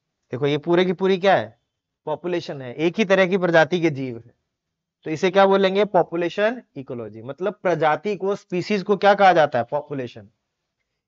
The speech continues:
इससे ऊपर का स्केल क्या आया था? कम्युनिटी का,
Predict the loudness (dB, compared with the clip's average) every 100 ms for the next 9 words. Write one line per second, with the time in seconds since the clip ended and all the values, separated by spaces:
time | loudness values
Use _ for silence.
0 | -10 -6 0 0 2 2 2 2 2 0
1 | 2 6 6 6 2 -4 -6 _ _ _
2 | -4 -2 0 -4 -4 -10 -12